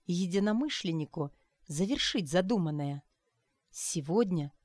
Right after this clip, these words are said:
события приняли самый невероятный оборот. Арина нарушила основополагающий принцип хранителя времени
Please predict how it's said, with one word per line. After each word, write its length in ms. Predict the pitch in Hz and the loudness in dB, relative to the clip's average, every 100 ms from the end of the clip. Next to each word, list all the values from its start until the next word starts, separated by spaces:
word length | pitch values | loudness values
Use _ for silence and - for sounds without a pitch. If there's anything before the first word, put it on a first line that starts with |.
| _ _ | _ _
события 640 | - - 160 220 - 214 | -6 -2 0 -2 0 -2
приняли 400 | - 226 233 220 | 0 0 2 0
самый 600 | 196 - 220 233 285 285 | -2 -4 -2 0 0 -2
невероятный 760 | 277 240 214 214 220 226 226 226 | 0 0 0 2 0 -2 -2 -2
оборот. 540 | 202 240 240 147 - - _ _ _ _ _ - | 2 2 2 -2 -6 -20 _ _ _ _ _ -2
Арина 420 | 170 160 170 165 | 0 2 2 2
нарушила 540 | 165 170 180 - 160 | 2 2 0 0 0
основополагающий 1040 | 165 185 170 180 190 190 208 254 175 - 170 | 0 0 2 2 2 2 2 2 2 -2 -6
принцип 600 | - 233 269 - 165 - - _ _ | -2 -2 -2 -4 -6 -6 -20 _ _
хранителя 600 | - 170 190 208 226 240 | -2 0 0 -2 -2 -2
времени 600 | 262 269 185 151 143 | 0 0 2 0 -2